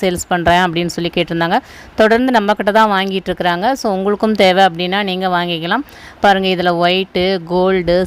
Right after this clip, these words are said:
சாண்டலு, எல்லோ, ஆ, பிங்க்கு, ரெட்டு எல்லா கலருமே இருக்கு.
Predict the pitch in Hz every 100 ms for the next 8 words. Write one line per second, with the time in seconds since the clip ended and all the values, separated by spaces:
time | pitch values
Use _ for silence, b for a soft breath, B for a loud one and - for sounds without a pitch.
0 | - 165 175 180 170 180 180 165 170 175
1 | 175 190 B B B - 175 160 202 196
2 | 190 - 190 196 175 175 160 196 185 170
3 | 190 208 185 180 202 196 160 170